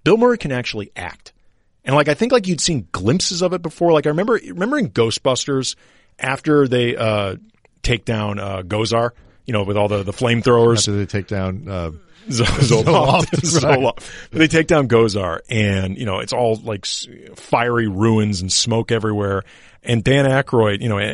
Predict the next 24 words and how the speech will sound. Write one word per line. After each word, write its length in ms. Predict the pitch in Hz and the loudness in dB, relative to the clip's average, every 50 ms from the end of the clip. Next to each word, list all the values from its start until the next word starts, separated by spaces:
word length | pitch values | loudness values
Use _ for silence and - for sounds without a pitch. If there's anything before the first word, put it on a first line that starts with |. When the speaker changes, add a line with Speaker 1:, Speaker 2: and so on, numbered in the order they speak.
| 127 117 | 0 0
Speaker 1:
and, 80 | 110 110 | 0 0
uh, 100 | 107 101 | 0 0
Sigourney 400 | - - 156 131 147 175 156 135 | 0 0 2 4 4 4 4 2
Weaver's 400 | 120 113 143 180 156 123 104 - | 2 2 2 2 2 0 -2 -2
character 320 | - 110 104 92 87 113 | -2 -2 -2 -2 -2 -2
had 60 | 107 | -2
been 120 | 98 104 101 | -2 -4 -6
turned 200 | - - 113 107 | -4 -4 -4 -4
into, 80 | 101 98 | -4 -4
like, 80 | 98 | -6
a 60 | 92 82 | -6 -4
hellhound. 540 | 76 110 131 123 101 95 80 82 - - - | 0 2 2 2 2 0 -4 -8 -10 -8 -2
Speaker 2:
Right. 240 | 139 147 101 - _ _ - | -2 -2 -2 -2 _ _ -10
Speaker 1:
And, 240 | - 113 104 98 - - | -8 -6 -6 -6 -6 -4
you 100 | 117 104 | -4 -4
know, 60 | 101 | -4
had 80 | 98 | -2
been 140 | 95 104 95 | -4 -6 -6
attacking 340 | 92 98 101 104 98 104 95 | -4 -4 -4 -4 -4 -6 -6
them. 160 | 90 87 90 | -8 -6 -8
And 340 | 104 - 98 98 95 90 - | -8 -6 -8 -8 -8 -8 -4
Dan 200 | - 120 127 131 | -2 -2 0 0
Aykroyd's 520 | 127 123 123 123 - 123 107 101 95 - | 0 0 0 0 0 0 0 0 0 -4
character 580 | - - 101 95 95 90 - 101 92 87 82 | -4 -4 -2 -2 -2 -4 -4 -4 -4 -4 -4